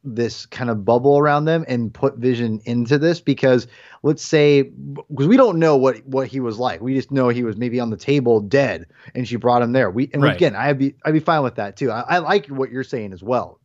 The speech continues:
Speaker 1: I think both are, would be fine. I do think it'd add an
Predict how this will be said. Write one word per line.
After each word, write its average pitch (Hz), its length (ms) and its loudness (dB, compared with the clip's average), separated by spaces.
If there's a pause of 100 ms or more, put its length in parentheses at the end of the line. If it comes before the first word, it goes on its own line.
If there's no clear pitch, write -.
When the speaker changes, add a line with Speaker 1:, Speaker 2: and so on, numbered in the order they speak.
(140)
Speaker 1:
I 151 140 -2
think 147 180 0
both 135 220 2
are, 113 140 -10 (260)
would 131 140 -10
be 107 100 -8
fine. 156 340 0 (520)
I 143 100 -2
do 165 300 -2
think 156 240 0
it'd 135 220 0
add 139 160 2
an 123 140 -4